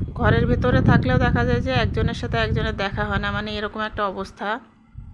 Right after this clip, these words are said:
তো এখানে এই যে একটা সুন্দর বাগান, এই বাগানটা আর কি আছে। আর এমনিতে, আহ, নয়তলার উপরেও আরেকটা, আহ,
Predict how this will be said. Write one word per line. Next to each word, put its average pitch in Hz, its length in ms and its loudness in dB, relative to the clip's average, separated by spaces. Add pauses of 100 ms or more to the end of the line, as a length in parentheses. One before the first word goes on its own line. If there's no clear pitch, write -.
(3500)
তো 277 100 6
এখানে 277 420 2
এই 277 60 0
যে 294 80 -2
একটা 269 240 0
সুন্দর 262 340 2
বাগান, 233 520 4
এই 220 280 0
বাগানটা 220 500 2 (180)
আর 214 80 2 (120)
কি 214 200 -6
আছে। 202 380 0
আর 214 360 4
এমনিতে, 214 560 -2 (540)
আহ, 214 160 -2
নয়তলার 220 480 2
উপরেও 233 320 0
আরেকটা, 220 440 2 (120)
আহ, 208 340 2